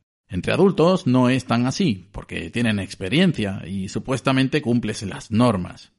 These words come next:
Y aún así, creo recordar que durante los dos años que estuve asistiendo a este taller no hubo grandes historias en este sentido. Algunas ampollas, rozaduras y cosas así, pero no accidentes que reseñar.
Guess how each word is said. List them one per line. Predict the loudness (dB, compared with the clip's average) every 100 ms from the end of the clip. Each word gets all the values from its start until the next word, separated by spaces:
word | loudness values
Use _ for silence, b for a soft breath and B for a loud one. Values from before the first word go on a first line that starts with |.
| _ -2
Y | 2
aún | 4 4
así, | 0 -4 -8 _ _ _ _ 2
creo | 4 4
recordar | 2 0 2 2 2
que | -2
durante | -4 -2 -2 -4
los | -4 2
dos | 2 4
años | 0 0 -2
que | -6
estuve | 0 0 0
asistiendo | -4 -4 0 2 2
a | 0
este | -2 -4
taller | -2 2 0 0 0
no | 2 2
hubo | 2 2 2 2
grandes | 0 0 0 -2
historias | -6 -6 0 2 0 -4 -6
en | -6
este | -6 -8
sentido. | -6 -4 -2 -4 -8 _ b b b
Algunas | -8 -2 -2 -2
ampollas, | 0 4 4 4 -2 -4 -8
rozaduras | -6 -2 2 2 0 -6 _
y | -8
cosas | 0 0 0 -6
así, | -6 -6 -6
pero | -4 2
no | 4 4
accidentes | 2 -2 -2 0 -2 -4
que | -6
reseñar. | -8 -8 -6 -6 -8